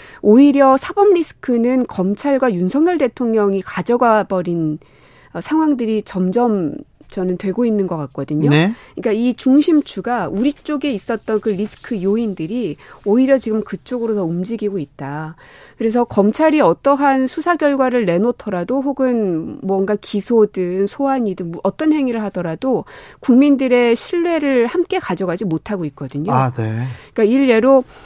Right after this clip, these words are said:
Speaker 1: 김건희 여사에 대한 수사는 한 발짝도 나아가지 못하고 있잖아요. 심지어 주가 조작이라는 거는 일반 서민들의 피눈물을 짜내는 부분인데도 불구하고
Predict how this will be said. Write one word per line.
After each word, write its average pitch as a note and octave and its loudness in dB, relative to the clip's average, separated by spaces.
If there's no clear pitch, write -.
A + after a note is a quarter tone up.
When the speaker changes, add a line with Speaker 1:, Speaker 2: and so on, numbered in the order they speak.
Speaker 1:
김건희 D#4+ 4
여사에 C#4+ 2
대한 A3 2
수사는 B3+ 0
한 D#4+ 0
발짝도 G3 -2
나아가지 G3+ 2
못하고 F#3 0
있잖아요. C#3 -8
심지어 D#4+ 4
주가 D#4 2
조작이라는 A3 0
거는 G3+ 0
일반 B3 4
서민들의 D#4 4
피눈물을 F4+ 4
짜내는 C4 0
부분인데도 G3+ 0
불구하고 F3 -2